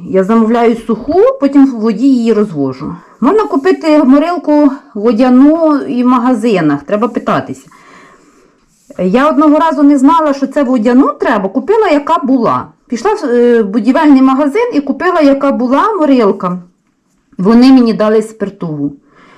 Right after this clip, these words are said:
Слухайте, я нею як пофарбувала, вона так смердить, що в мене всенька хата смерділа. Мене чоловік чуть з дому не вигнав.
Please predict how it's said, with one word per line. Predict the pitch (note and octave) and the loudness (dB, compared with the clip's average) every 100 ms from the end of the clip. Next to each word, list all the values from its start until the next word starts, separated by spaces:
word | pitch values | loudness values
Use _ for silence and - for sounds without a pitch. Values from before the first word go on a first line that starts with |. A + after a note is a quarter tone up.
| - - | -20 -20
Слухайте, | - A3+ D4 C4 G3 | -4 0 2 0 -2
я | F3 G3+ D#4 | -2 0 2
нею | D4 C4 A#3+ | 2 2 0
як | A3 A3+ A3+ | -2 -4 -4
пофарбувала, | A3 G#3+ F#3+ D3+ D3+ F#3 C#4+ C#4+ D#3 E3+ | -6 -2 -4 -4 -2 0 0 -2 -6 -8
вона | F3 A3+ D#4 | -2 0 0
так | D4+ A#3+ | -2 -6
смердить, | - G#3+ G#3 F3+ C4+ G#4+ - _ _ _ _ _ _ | -4 -2 -2 0 0 0 -6 _ _ _ _ _ _
що | - - C4+ | -20 -2 4
в | |
мене | C4 D#4+ G4 | 4 4 -2
всенька | C#4+ D4 D4+ D4 | -2 0 0 -2
хата | C4+ B3+ | -4 -6
смерділа. | G3+ F#3+ F3+ C#3 C#3+ - - - - - - - - | -6 -4 -4 -2 -2 -4 -10 -20 -20 -20 -20 -20 -10
Мене | F#3+ A#3+ D4 | 2 4 4
чоловік | D#4+ C#4 C4+ D#4+ A4+ | 2 2 4 2 0
чуть | D4+ G#3 | -4 -4
з | |
дому | F#3+ F#3+ D#3+ | -2 0 -2
не | D#3 | -4
вигнав. | D3+ D3+ D#3+ | -4 -6 -8